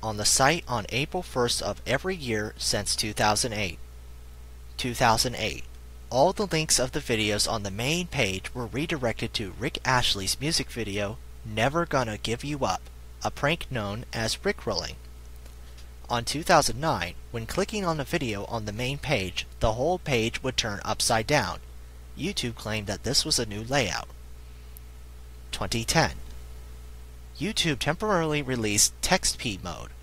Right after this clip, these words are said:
which translated the colors in the videos to random uppercase letters. YouTube claimed in a message that this was done in order to reduce bandwidth cost by only one dollar per second.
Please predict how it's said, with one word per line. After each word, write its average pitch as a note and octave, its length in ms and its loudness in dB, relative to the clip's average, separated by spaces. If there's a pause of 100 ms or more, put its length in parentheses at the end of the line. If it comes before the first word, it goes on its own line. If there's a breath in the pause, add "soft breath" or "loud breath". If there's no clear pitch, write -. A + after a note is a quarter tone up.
(380)
which A#2+ 240 0
translated B2 600 4
the G#2+ 100 -4
colors G#2+ 440 2
in G2+ 100 -6
the G2+ 80 -4
videos G#2+ 480 2
to G2 120 -4
random D#3+ 460 2
uppercase C3 640 4
letters. D2+ 460 0 (720)
YouTube C#3 340 0
claimed A2 320 0
in G#2 80 -6
a G#2+ 60 -2
message C#3+ 380 4
that - 160 -2
this - 200 4
was - 140 -2
done G#2 300 2
in G#2+ 160 -4
order C#3 260 0
to - 160 -4
reduce D3 420 2
bandwidth F#2+ 460 -2 (340)
cost G2+ 320 4
by G#2 140 2
only G#2+ 280 -6
one B2+ 280 -2
dollar G2 280 -2
per A2+ 200 -4
second. - 340 2